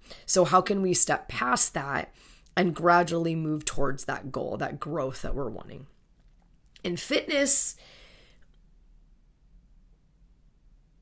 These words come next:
sometimes it's joining a gym. Stepping out of your comfort zone to join a gym.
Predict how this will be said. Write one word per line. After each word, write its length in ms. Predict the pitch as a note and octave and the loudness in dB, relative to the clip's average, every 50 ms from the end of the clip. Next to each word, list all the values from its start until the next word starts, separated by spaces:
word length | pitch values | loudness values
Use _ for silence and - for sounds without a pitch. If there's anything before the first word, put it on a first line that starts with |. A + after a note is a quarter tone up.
| _ _ _ _ _ _ _ _ _ _ _ _ _ _ _ - - - - | _ _ _ _ _ _ _ _ _ _ _ _ _ _ _ -20 -14 -4 0
sometimes 880 | - - C4+ C#4+ D#4 D#4+ E4+ D#4+ D4 C#4 C#4 C4+ B3 - - - - - - | 2 2 2 2 0 0 0 0 0 0 -2 -2 -2 0 2 2 0 -2 -2
it's 540 | - F#3+ F3+ F3 F3 - - - - - - _ - F3+ | -2 -2 -2 -2 -2 -4 -4 -4 -6 -8 -10 _ -6 0
joining 360 | - G3 F3+ E3+ E3+ D#3+ D3+ | 2 4 4 4 2 0 -4
a 40 | - | -6
gym. 340 | - - - - - D3 - - - - - - _ _ _ - - _ _ - - - _ _ _ _ - - - - _ _ _ _ _ _ _ _ _ _ _ _ _ _ - - | -6 -8 -10 -14 -16 -18 -18 -20 -20 -20 -20 -20 _ _ _ -20 -20 _ _ -20 -20 -20 _ _ _ _ -20 -20 -20 -20 _ _ _ _ _ _ _ _ _ _ _ _ _ _ -8 -4
Stepping 400 | - - G3+ F#3+ D3+ F3+ F#3 F3 | 0 4 4 6 6 6 2 2
out 100 | E3 D#3+ | 2 0
of 60 | D#3+ | 0
your 100 | D#3+ D3+ | -2 -4
comfort 260 | - D3+ C#3+ D3 C3+ | -4 -6 -6 -6 -6
zone 160 | - C#3+ C#3 | -6 -6 -6
to 60 | C3 | -8
join 220 | C3 C3 B2+ B2+ - | -8 -8 -10 -10 -10
a 80 | - | -12
gym. 280 | - - - - - | -12 -12 -12 -14 -16